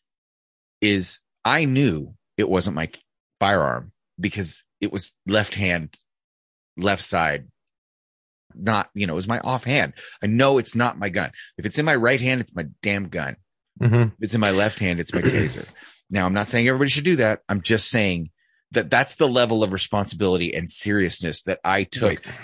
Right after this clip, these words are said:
Speaker 1: to having another handgun type object on my belt and understanding that in the heat of battle, I didn't want to mix the two up because I was responsible, not the department,
Speaker 2: Right.
Speaker 1: not the suspect. I'm responsible e-, for every single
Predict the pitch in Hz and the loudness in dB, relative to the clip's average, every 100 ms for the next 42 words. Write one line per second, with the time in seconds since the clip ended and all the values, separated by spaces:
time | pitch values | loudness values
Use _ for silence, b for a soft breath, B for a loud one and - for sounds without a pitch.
0 | - 104 113 107 95 92 98 107 104 101 | -4 0 2 2 2 2 2 2 2 0
1 | B B _ - 120 131 143 127 - 123 | B B _ -4 0 2 0 -2 0 2
2 | 117 110 - 110 - 98 104 95 92 80 | 0 -2 0 0 0 0 0 0 -4 -6
3 | _ 90 92 92 87 80 87 87 - 92 | _ -2 -2 -2 -4 -4 0 -2 -2 -8
4 | 90 92 98 107 - 110 98 82 76 B | -6 -2 -2 -2 0 0 0 -2 -6 B
5 | B - 90 92 80 - 101 110 104 131 | B -6 -4 -2 -4 -4 0 0 2 4
6 | 143 90 82 B B 92 85 98 92 107 | 2 0 -2 B B -8 -6 -2 -2 -4
7 | - 87 87 - - 87 82 - - 80 | -4 -2 -4 -4 -6 -4 -4 -8 -12 -12
8 | - 82 76 - 80 - - - 90 - | -8 -8 -6 -6 -6 -8 -14 -12 -12 -12
9 | _ - 117 131 104 76 - - 90 85 | _ 2 4 6 4 0 -6 -6 -6 -4
10 | - 90 85 - 58 - b - 87 90 | -6 -4 -6 -8 -14 -16 b -6 -4 -2
11 | 147 175 170 143 131 131 - B - 78 | -2 2 4 4 2 -2 -6 B -4 -2
12 | 92 98 135 147 110 92 - 90 - b | 0 0 -2 0 0 0 -2 -2 -4 b
13 | _ - 98 107 104 90 - 90 85 90 | _ -2 2 4 2 0 -2 -4 -2 -4
14 | - 85 - 92 82 78 101 - 107 104 | -2 -4 -4 -4 -4 -4 -4 -2 0 -2